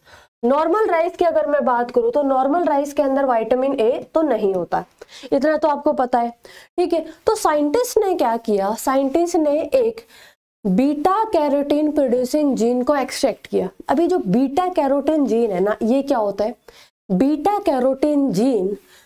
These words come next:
यही प्रीकर्सर होता है विटामिन ए का, यानी कि बीटा कैरोटीन जीन ही क्या बनाएगा, विटामिन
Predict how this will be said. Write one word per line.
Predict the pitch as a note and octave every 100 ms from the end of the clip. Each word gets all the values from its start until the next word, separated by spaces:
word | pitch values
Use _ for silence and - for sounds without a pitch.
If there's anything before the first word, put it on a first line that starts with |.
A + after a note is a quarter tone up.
| _ -
यही | G3 C4 A#3+ F4
प्रीकर्सर | G4 G4 D4+ D4+ C#4 C4+ D#4+ D4
होता | B3 C#4+
है | C#4+
विटामिन | A3 F#3+ G#3+ A3+ B3+ B3
ए | G3+
का, | F#3+ F#3+ - G#3
यानी | A3 C4 D4
कि | D4
बीटा | A3 A#3+ A#3+ D4+
कैरोटीन | D4 B3 A#3+ C4 B3
जीन | G#3 A#3+ C4+
ही | C4
क्या | C4+ B3
बनाएगा, | A3+ A3 G#3 G3+ A3 C4 - - - -
विटामिन | G#3 G3 G3 G#3+ C4+